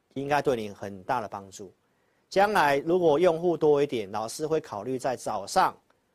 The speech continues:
也来跟大家讲一下盘势。好，我盘中还是以带会员为主。那如果你们踊跃支持我啊，午报导航，好，会员续约多一点，那我将来会考虑在早上也来跟大家提醒一下盘势。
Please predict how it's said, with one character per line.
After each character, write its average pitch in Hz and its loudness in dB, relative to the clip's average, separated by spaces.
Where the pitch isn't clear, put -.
也 110 -8
来 123 -4
跟 147 -4
大 143 0
家 143 0
讲 98 -8
一 101 -14
下 123 -6
盘 90 -20
势。 - -16
好， 98 -14
我 113 -4
盘 156 0
中 214 2
还 165 4
是 180 0
以 135 0
带 151 2
会 156 4
员 113 -4
为 107 -6
主。 - -16
那 139 0
如 190 6
果 156 4
你 123 -10
们 127 -4
踊 123 -4
跃 180 2
支 156 -6
持 113 -12
我 107 -8
啊， 101 -10
午 113 -12
报 165 2
导 113 -2
航， 101 -12
好， 110 -8
会 175 0
员 127 -2
续 151 -6
约 135 -2
多 135 -2
一 139 0
点， 117 -8
那 123 -10
我 110 -6
将 147 -4
来 120 -4
会 127 -6
考 98 -10
虑 117 -8
在 170 0
早 120 0
上 180 2
也 127 -4
来 113 -2
跟 131 -8
大 135 -2
家 135 -2
提 113 -14
醒 87 -20
一 87 -20
下 104 -14
盘 87 -20
势。 87 -20